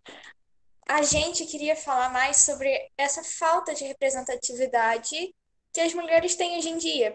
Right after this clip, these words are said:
principalmente nas ciências, né, que é o foco do nosso trabalho. E é, é muito importante pra gente falar sobre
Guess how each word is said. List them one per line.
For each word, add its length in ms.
principalmente 760
nas 280
ciências, 920
né, 260
que 120
é 60
o 100
foco 380
do 120
nosso 280
trabalho. 640
E 540
é, 480
é 40
muito 420
importante 640
pra 160
gente 360
falar 220
sobre 300